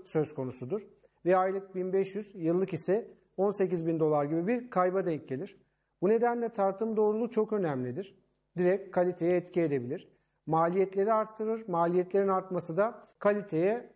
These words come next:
direkt etki eden parametrelerden biridir. Peki sonuçların doğruluğundan nasıl emin olabiliriz? Bu soruyu da cevaplamak gerekiyor. Bunun için tartım doğruluğu nedir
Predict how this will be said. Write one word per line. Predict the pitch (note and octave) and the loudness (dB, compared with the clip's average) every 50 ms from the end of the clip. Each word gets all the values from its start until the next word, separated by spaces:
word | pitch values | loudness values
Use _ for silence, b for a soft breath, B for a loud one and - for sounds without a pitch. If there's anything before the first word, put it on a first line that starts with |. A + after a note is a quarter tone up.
| _ _ - | _ _ -2
direkt | F#3+ G3 F#3+ F#3+ F#3+ - - - _ - | 2 2 2 2 -2 -8 -18 -16 _ 0
etki | F#3+ F3 F3+ - - F#3+ | 0 0 2 2 2 2
eden | F#3 F3 F3 E3+ - | 2 2 2 0 0
parametrelerden | - D#3+ D#3 D#3 D#3 D#3 D3+ D#3+ D3+ D3+ D3 D3 D#3 F3 G3+ G#3+ G#3 | 0 0 0 0 -2 -2 -2 -2 0 0 2 0 0 0 -2 -2 0
biridir. | F3+ F3+ F#3+ F3+ C#3+ D3+ F#3 - _ _ _ _ | 0 0 0 0 -2 -4 -8 -12 _ _ _ _
Peki | G3 G3+ - C4+ | 0 0 0 0
sonuçların | - - G#3+ G#3 G#3 F#3+ - - G#3 A3 A#3 A3 | -2 0 0 0 0 0 0 0 2 2 2 2
doğruluğundan | G3+ G#3+ G#3 G#3+ G#3+ G#3+ G#3+ G#3+ G#3 G#3+ A3 A#3 A#3+ - - | 2 2 2 2 2 0 -2 0 0 0 -2 -2 -4 -8 -4
nasıl | G3 F#3+ G3+ G3 G3 G#3+ F#3+ | -2 -2 -2 0 0 0 0
emin | F3 D#3 D#3 C#3+ | 2 2 0 -2
olabiliriz? | C#3 C3 C3 B2+ A#2+ A#2+ B2 C3 F#3 G#3+ - - - _ _ _ _ _ | -2 -4 -4 -4 -6 -6 -6 -6 -8 -8 -12 -16 -20 _ _ _ _ _
Bu | - E3 E3+ | -8 -8 -4
soruyu | - F#3 F3 F3+ F#3 | -2 0 2 4 4
da | F3+ F3 | 4 4
cevaplamak | C#3+ D#3 D3 C3+ B2+ - - C3+ C3 C3 B2+ - | 2 2 0 0 -2 -4 -6 -6 -6 -6 -8 -8
gerekiyor. | - B2+ B2+ B2 B2+ - B2 C3+ F3 A#3+ - b b b b b b b b b b | -6 -4 -4 -4 -4 -4 -4 -4 -4 -6 -8 b b b b b b b b b b
Bunun | F3 G3+ A#3+ | 2 2 2
için | B3+ B3 B3 B3 A#3+ - | 2 0 -2 -2 -2 0
tartım | - F#3+ F#3 F#3 F#3+ A3 A3 A3 | 2 2 2 2 0 -2 -2 0
doğruluğu | G#3 G#3 G#3 G#3 G#3 A3 A3+ G#3+ | 2 2 2 2 2 2 2 2
nedir | G#3+ G#3+ F3+ G3 F3+ - - - | 2 2 2 0 -2 -2 -6 -16